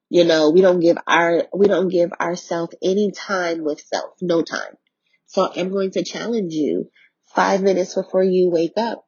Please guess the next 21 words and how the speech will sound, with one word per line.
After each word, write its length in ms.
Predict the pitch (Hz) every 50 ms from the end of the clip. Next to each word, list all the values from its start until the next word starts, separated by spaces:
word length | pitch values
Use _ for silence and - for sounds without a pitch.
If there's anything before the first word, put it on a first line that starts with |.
| _ _ -
or 320 | - 190 180 180 175 175 _ _ _ -
five 280 | - 190 196 202 180 185
minutes 320 | 190 180 - - - -
before 260 | 190 180 _ - 180
you 180 | 185 180 185 180
go 120 | 175 175
to 80 | 175 -
sleep 320 | - - 277 294 277 247 - _ _ _ _ _ _ _
to 80 | - 226
give, 240 | 247 269 269 254 240 _ _ _ _ _ _
to, 300 | - 262 254 254 254 233 -
to, 220 | - - 254 247 240
to 160 | - 247 226
give 220 | 214 - 262 254
yourself 400 | 269 262 254 - - 254 247 -
time 300 | - 240 233 233 226 220 -
to 200 | - 233 226 214
reflect 400 | 214 214 220 - 220 220 214 -
on 100 | 214 208
what 180 | 214 220 - -
you're, 120 | 226 214